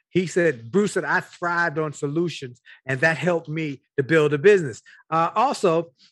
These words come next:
uh, I like this one. Uh, I used to think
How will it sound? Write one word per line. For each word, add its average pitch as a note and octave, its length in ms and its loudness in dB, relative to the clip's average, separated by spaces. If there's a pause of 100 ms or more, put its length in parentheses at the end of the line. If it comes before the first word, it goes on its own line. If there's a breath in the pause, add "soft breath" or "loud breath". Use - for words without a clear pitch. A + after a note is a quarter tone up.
(140)
uh, E3+ 60 -2
I F3+ 180 0
like G3+ 240 0
this G#3+ 220 -4
one. A#2+ 200 -10 (600 soft breath)
Uh, E3+ 440 0 (300)
I G#3 100 2
used C#4+ 220 2
to A#3 80 -4
think G3+ 360 -2